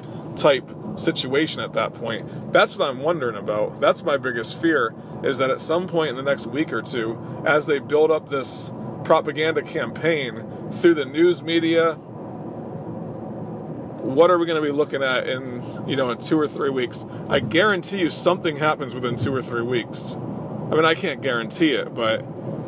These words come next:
it just seems like that's what they're trying to do, is find something that they can use to get the American people on the side of some sort of invasion of Iran.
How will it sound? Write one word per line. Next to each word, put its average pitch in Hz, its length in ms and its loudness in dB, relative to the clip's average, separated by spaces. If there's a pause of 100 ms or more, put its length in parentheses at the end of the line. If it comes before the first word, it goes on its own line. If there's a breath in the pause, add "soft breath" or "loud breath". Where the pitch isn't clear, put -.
(160)
it - 60 2
just 151 300 4
seems 196 300 4
like 139 140 4
that's 151 180 2
what 156 60 -10
they're 135 120 2
trying 135 220 0
to 123 80 0
do, 123 200 0
is 110 160 0
find 139 320 0
something 175 440 0
that 151 120 0
they 151 100 4
can 131 160 -6
use 139 480 -2 (300 loud breath)
to 135 100 2
get 143 280 2
the 127 160 2 (420)
American 156 640 2
people 135 720 0
on 135 160 0
the 123 80 -2
side 139 500 4
of - 480 -2
some 156 300 4
sort 147 240 4
of 135 80 0
invasion 123 560 0
of 113 160 0
Iran. 110 400 0